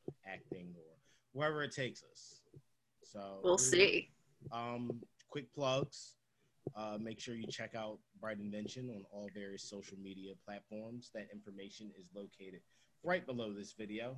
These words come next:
Speaker 1: If you look down, I don't know if anything's clickable. I think it is. They should be hypertext links. Either way,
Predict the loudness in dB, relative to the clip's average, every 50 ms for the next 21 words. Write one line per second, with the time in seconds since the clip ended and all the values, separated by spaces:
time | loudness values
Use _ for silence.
0 | -8 -12 -12 -14 -12 -10 -8 -6 -6 -8 -8 -8 -6 -6 -4 -4 -6 -6 -8 -6
1 | -4 -4 -2 -2 -4 -4 -6 -6 -6 -8 -10 -8 -10 -12 -10 -12 -14 -14 -8 -8
2 | -8 -6 -6 -4 -4 -4 -4 -6 -10 -14 _ _ _ _ _ _ _ _ _ _
3 | _ _ _ _ _ -6 -4 0 2 2 2 2 -2 -4 -4 -10 -10 -12 -14 -14
4 | -12 -10 -8 -8 -6 -8 -6 -6 -6 -8 -8 -10 -12 -14 -16 -16 -16 -18 -18 -18
5 | -18 -18 -16 -16 -16 -18 -18 _ -20 -20 _ _ -20 -20 -20 -20 _ _ _ _
6 | _ _ _ _ _ _ _ 2 4 4 4 4 2 2 0 -2 -4